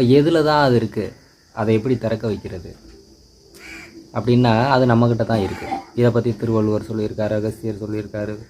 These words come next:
மாணிக்கவாசகர் சொல்லியிருக்காரு, பாரதியார் கூட சொல்லியிருக்காரு. அதை பத்தி சொல்லாத நபர்களே கிடையாது, எல்லா பேருமே சொல்லியிருக்காங்க. ஏன்னா ஔவையார் கூட நாவல் பழத்தை பத்தி பேசியிருப்பாங்க.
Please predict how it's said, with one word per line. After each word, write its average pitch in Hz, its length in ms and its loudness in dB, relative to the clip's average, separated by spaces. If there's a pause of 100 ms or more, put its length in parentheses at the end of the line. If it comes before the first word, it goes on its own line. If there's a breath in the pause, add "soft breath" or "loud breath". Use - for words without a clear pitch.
(920)
மாணிக்கவாசகர் 104 840 0
சொல்லியிருக்காரு, 104 580 -2 (1000)
பாரதியார் 107 500 0
கூட 120 200 -2
சொல்லியிருக்காரு. 104 540 -6 (1200)
அதை 95 160 -4
பத்தி 113 320 -8
சொல்லாத 117 400 2 (460)
நபர்களே 110 480 0
கிடையாது, 101 460 -2 (280)
எல்லா 120 340 0
பேருமே 110 400 -4
சொல்லியிருக்காங்க. - 500 -16 (1900)
ஏன்னா 98 200 -4 (1800)
ஔவையார் 120 440 6
கூட 110 140 -2
நாவல் 113 360 0
பழத்தை 95 220 -6
பத்தி 92 200 -10
பேசியிருப்பாங்க. 101 640 -12